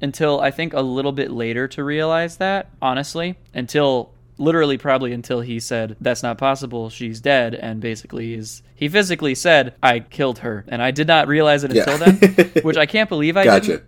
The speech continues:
Speaker 1: 'cause they leave the subtle hints. I think they did a good job of leaving those subtle hints without really making it obvious that he's the one who did that
Speaker 2: I think
Speaker 1: at
Speaker 2: they
Speaker 1: the
Speaker 2: made
Speaker 1: same
Speaker 2: it so
Speaker 1: time.
Speaker 2: that for as not serious as this movie takes itself, and for as fun as,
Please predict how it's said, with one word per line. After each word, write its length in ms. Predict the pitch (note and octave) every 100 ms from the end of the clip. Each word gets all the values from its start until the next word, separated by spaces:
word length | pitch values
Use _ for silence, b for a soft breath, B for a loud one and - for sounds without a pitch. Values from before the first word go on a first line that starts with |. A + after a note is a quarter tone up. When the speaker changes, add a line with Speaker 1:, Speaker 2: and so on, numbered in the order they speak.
| -
Speaker 1:
'cause 180 | E3+ D3
they 220 | D#3+ D#3
leave 340 | C#3+ D3+ A#3 G3
the 80 | F#3
subtle 300 | F3+ D#3 C#3
hints. 280 | C#3 A#2 -
I 100 | D#3+
think 180 | D4+
they 100 | D#4
did 140 | F#3+ F3
a 60 |
good 180 | D#3 D#3+
job 260 | D3 C#3+ C3+
of 120 | B2
leaving 280 | C3 C3 C3
those 180 | B2 -
subtle 340 | - B2 C#3
hints 260 | D3 D#3 -
without 260 | C#3 C3+ B2+
really 380 | C#3 C3 A#2 -
making 320 | C#3+ C#3+ D3 C3+
it 100 | C#3
obvious 480 | B2+ B2 B2 A#2
that 240 | - A#2+ - - -
he's 260 | C3 B2
the 80 | C3
one 160 | B2 A#2+
who 120 | A#2+
did 180 | A#2 G2+
that 260 | A2 - _ -
Speaker 2:
I 80 | B2
think 240 | B2 D#3 C#3+
Speaker 1:
at 40 |
Speaker 2:
they 100 | C#3+
Speaker 1:
the 60 | B2+
Speaker 2:
made 60 |
Speaker 1:
same 80 | A#2
Speaker 2:
it 120 | G2+
so 100 | -
Speaker 1:
time. 80 | G#2+
Speaker 2:
that 480 | G2+ G2 F2 - -
for 220 | - B2
as 200 | A2+ G2
not 240 | A2 A2 -
serious 380 | A2+ G2 F#2+
as 140 | F#2 E2+
this 200 | F2 -
movie 220 | E2+ D#2+
takes 240 | - D#2+ -
itself, 460 | - D#2+ D2+ -
and 140 | D#2+ -
for 200 | F#2+ F2
as 400 | E2+ D#2+ D#2 - -
fun 360 | - F#2 F#2
as, 200 | G2 F#2+